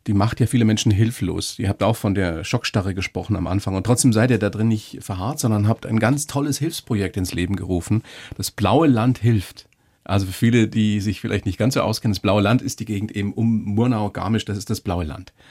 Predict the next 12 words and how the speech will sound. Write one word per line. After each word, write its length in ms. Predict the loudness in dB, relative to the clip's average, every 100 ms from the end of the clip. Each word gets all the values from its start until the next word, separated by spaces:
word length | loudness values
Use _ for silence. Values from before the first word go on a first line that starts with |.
| _ _
Wunderschön, 440 | 2 4 4 4
eine 160 | 2 2
der 100 | 4
schönsten 320 | 4 4 2
Landschaften 460 | 2 4 4 0 2
Deutschlands 440 | 2 2 0 0
und 60 | -2
deswegen 220 | -4 0
heißt 200 | 0 0
die 80 | -6
Aktion 400 | -6 -2 2 4
so. 180 | 4